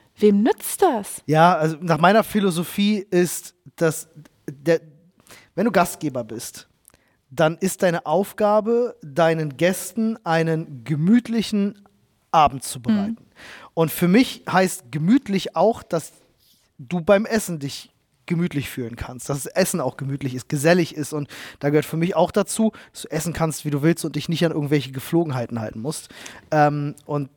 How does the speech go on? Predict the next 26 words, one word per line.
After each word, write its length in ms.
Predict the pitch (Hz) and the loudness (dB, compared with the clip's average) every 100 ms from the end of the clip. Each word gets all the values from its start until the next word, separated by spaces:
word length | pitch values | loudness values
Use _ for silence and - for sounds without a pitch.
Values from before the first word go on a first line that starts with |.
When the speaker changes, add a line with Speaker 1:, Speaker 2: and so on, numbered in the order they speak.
| - - - _ | -20 -20 -20 _
Speaker 2:
also 220 | - 147 - | -4 -4 -6
Speaker 1:
Das 100 | - | -8
ist 60 | - | -4
Speaker 2:
jedenfalls 240 | 147 - | 0 2
aus 40 | 247 | 2
Speaker 1:
schwierig. 120 | 175 | 2
Speaker 2:
meiner 180 | 156 139 | 2 0
Perspektive 400 | 127 - 127 - | -4 -8 -6 2
Speaker 1:
So 60 | |
ein 60 | 220 | 2
Speaker 2:
so. 60 | |
Speaker 1:
bisschen 320 | 220 - 262 - | 2 0 -2 0
Tischmanieren 680 | 240 226 233 220 220 220 | -2 0 2 4 4 2
sind 220 | 190 190 - | 0 -4 -4
ja 100 | 180 | -4
angebracht. 720 | 190 202 156 - - - - - | 0 0 0 -8 -20 -18 -16 2
Speaker 2:
Ja, 360 | 165 185 233 - | 8 8 8 4
Speaker 1:
Äh, 80 | 147 | 4
du 120 | 233 | 6
lebst 260 | 269 269 - | 6 4 2
in 100 | 294 | 2
einer 80 | 285 | 2
Gesellschaft. 560 | 294 240 226 226 208 | 2 2 2 2 -4
Speaker 2:
klar. 100 | 165 | -4
Speaker 1:
Du 60 | 233 | 2
solltest 440 | 220 220 240 - | 2 2 -2 -8